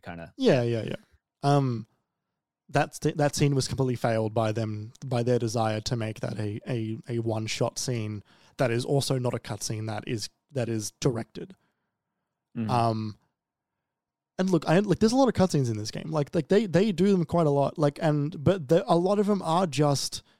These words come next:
Speaker 2: in-game model talking to the main character. And I understand you can't direct every single scene,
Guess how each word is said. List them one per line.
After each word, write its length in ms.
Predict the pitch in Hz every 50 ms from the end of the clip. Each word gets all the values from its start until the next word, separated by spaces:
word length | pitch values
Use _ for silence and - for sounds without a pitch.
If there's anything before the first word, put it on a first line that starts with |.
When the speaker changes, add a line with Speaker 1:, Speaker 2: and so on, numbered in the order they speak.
| _ _ _ _ _ _ _ _ _ _ _ _ _ _ _ -
Speaker 2:
in-game 440 | 180 156 156 156 151 147 147 151 143
model 300 | 135 135 151 156 147 131
talking 480 | - - - 143 143 - - 143 139 131
to 140 | - 147
the 60 | 131 127
main 180 | 127 123 123
character. 580 | 120 123 123 127 147 156 - - 123 110 113 - -
And 400 | - 147 143 143 139 135 127 - - _ _ _ _ _ _ _ -
I 80 | - 175
understand 360 | 190 208 190 - 185 175 160
you 80 | 156 135
can't 400 | - - - 151 165 190 185 156
direct 380 | - 151 139 143 139 - - -
every 300 | 151 139 127 139 143 135
single 340 | - 147 143 131 131 120
scene, 540 | 117 - - 185 175 151 127 117 113 110 107